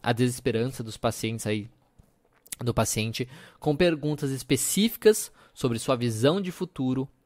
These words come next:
ou sua visão de melhora, a capacidade, a possibilidade dele melhorar. E também nós podemos utilizar inventários de desesperança para realizar essa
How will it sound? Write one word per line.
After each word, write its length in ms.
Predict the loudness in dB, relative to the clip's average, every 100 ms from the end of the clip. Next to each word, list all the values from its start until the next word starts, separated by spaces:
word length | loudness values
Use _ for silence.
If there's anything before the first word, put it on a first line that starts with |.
| _ -8
ou 80 |
sua 160 | -2 -2
visão 260 | -2 -4 -4
de 140 | -6
melhora, 560 | -2 2 4 6 6 4
a 40 |
capacidade, 840 | 0 -2 -2 -4 -2 0 2 2
a 40 | 0
possibilidade 760 | -6 -8 -10 0 4 6 4 0
dele 200 | -2 -2
melhorar. 580 | -2 2 6 6 4 -8 -20 -20 -20 -20 -20 _ _ _ _ -8
E 160 | -4 -4 0 2
também 400 | 4 4 0 -6 -4
nós 180 | -2
podemos 380 | 2 4 4 4
utilizar 540 | -4 -4 0 4 2 0
inventários 800 | -6 -2 -2 0 4 4 2 0
de 120 | -2
desesperança 760 | 0 -2 -2 -4 -2 -2 -4 -2
para 120 | 0
realizar 680 | 2 2 0 2 2 0 -10 -2
essa 420 | 0 0 -2 -4